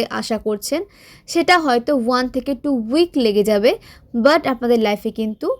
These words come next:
সাকসেস এন্ট্রি নেবে। শুধু আপনাদের ট্রাস্ট রাখতে হবে ডিভাইনের প্রতি। ওকে, জাস্টিস, আপনাদের সাথে ন্যায় হচ্ছে। সমস্ত অ্যাংজাইটি, ফিয়ার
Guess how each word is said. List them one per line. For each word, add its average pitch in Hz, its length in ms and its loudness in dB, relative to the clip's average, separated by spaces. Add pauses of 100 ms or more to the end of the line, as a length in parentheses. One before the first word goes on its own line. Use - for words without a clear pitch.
(280)
সাকসেস 247 600 0
এন্ট্রি 226 420 -2
নেবে। 208 300 2
শুধু 233 240 0
আপনাদের 214 400 2
ট্রাস্ট 277 320 2
রাখতে 214 300 -2
হবে 214 200 0
ডিভাইনের 190 520 -2
প্রতি। - 340 -12 (580)
ওকে, 330 240 2 (2000)
জাস্টিস, 285 580 4 (520)
আপনাদের 277 320 0
সাথে 311 320 2
ন্যায় 254 380 4
হচ্ছে। 220 480 -4
সমস্ত 294 480 -2
অ্যাংজাইটি, 285 580 2
ফিয়ার 277 400 6